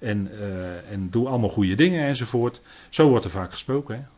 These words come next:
Maar f-, niet,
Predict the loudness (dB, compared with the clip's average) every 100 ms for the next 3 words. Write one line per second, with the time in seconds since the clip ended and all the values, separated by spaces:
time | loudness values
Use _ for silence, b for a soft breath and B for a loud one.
0 | _ _ _ _ _ _ b b b b
1 | b -2 -2 -2 -8 -6 -2 2 2 2
2 | -4 -14